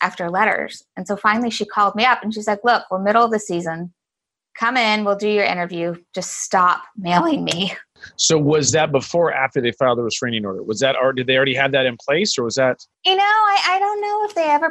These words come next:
Speaker 1: put it in place. I think there was always the threat where they kinda dangled it out in front.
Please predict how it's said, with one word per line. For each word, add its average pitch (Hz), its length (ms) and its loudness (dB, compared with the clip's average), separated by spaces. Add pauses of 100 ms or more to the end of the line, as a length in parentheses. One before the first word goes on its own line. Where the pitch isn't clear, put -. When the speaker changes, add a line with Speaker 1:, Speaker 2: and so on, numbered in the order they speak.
Speaker 1:
put 320 140 -4
it 302 160 -2
in 196 100 -6
place. 160 460 0
I 220 80 -2
think 269 160 -2
there 294 180 2
was 262 140 0
always 247 220 2
the 220 100 -2
threat 233 520 -2
where 190 120 -4
they 185 140 0
kinda 185 560 -4
dangled 202 360 0
it 190 120 2
out 185 200 2
in 190 60 -12
front. 180 420 0